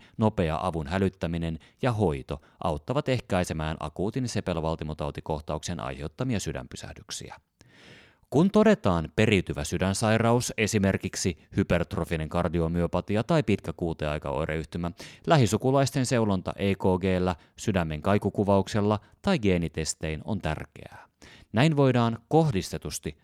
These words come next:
tunnistaa piilevä sydänsairaus, mikä mahdollistaa elintapaneuvonnan ja hoidon aloittamisen jo ennen oireiden tai sydänpysähdyksen ilmaantumista. Rytmihäiriötahdistin hoito parantaa suurimmassa äkkikuoleman riskissä olevien potilaiden ennustetta.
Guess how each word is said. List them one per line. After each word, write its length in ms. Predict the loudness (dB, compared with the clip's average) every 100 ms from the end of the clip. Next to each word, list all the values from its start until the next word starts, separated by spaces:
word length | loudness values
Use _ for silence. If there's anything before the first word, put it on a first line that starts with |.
| -2
tunnistaa 520 | 0 2 0 -2 -4
piilevä 420 | 0 0 0 -2
sydänsairaus, 840 | -4 -2 -2 -4 -4 -4 -2 -4 -8 -18 -10
mikä 220 | -2 0
mahdollistaa 760 | 2 2 2 2 0 -2 -4 -4 -2
elintapaneuvonnan 1080 | 0 0 0 -2 -2 0 0 -2 -2 -4 -6 -12 -8
ja 80 | -4
hoidon 440 | 2 4 4 2
aloittamisen 800 | 0 2 2 -2 -6 -4 -6 -6 -2
jo 160 | -2 0
ennen 540 | -2 -2 -2 -6 -12 -6
oireiden 640 | 0 0 0 -4 -6 -8 -8
tai 320 | -6 -6 -8 _ -16
sydänpysähdyksen 880 | -6 -4 -4 -6 -8 -8 -12 -14 -12
ilmaantumista. 760 | -10 -10 -12 -14 -14 -14 -16 -18 _ _ _ _ -20 _ -2
Rytmihäiriötahdistin 1400 | 0 2 0 2 4 4 2 0 0 0 0 -4 -4 -2
hoito 400 | 0 0 -2 -8 -12 -4
parantaa 480 | -2 -2 0 0 2
suurimmassa 600 | 2 2 2 -2 -4 -6
äkkikuoleman 600 | -6 -6 -4 -2 -2 -4
riskissä 500 | -6 -8 -8 -8 -6
olevien 400 | -4 -4 -4 -2
potilaiden 520 | -2 -2 -4 -4 -6 -8
ennustetta. 680 | -10 -12 -16 -18 -20 -20